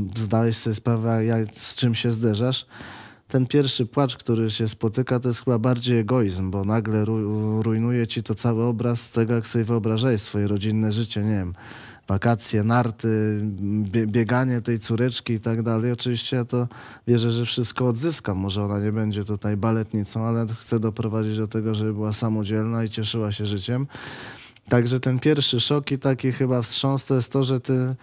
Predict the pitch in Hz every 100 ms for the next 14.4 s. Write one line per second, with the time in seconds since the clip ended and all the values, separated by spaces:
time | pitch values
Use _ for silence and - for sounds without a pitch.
0 | - 127 120 147 135 120 - 143 143 143
1 | 135 139 131 135 123 143 143 131 - 170
2 | 123 98 92 104 107 107 107 104 104 113
3 | 104 - 107 - 117 110 113 104 110 107
4 | 117 113 110 107 98 - 110 110 117 117
5 | 113 113 120 - - - - - - -
6 | - - 107 113 117 113 113 113 104 -
7 | 117 110 120 120 123 117 117 - - 107
8 | - 120 - 117 117 117 120 120 120 120
9 | 123 120 117 120 117 104 113 131 - -
10 | - - - - - 311 - 151 151 180
11 | 190 - 196 202 - 220 214 247 226 -
12 | 104 107 110 107 104 107 104 - 113 104
13 | - 110 104 - 107 - 110 95 92 -
14 | 120 120 120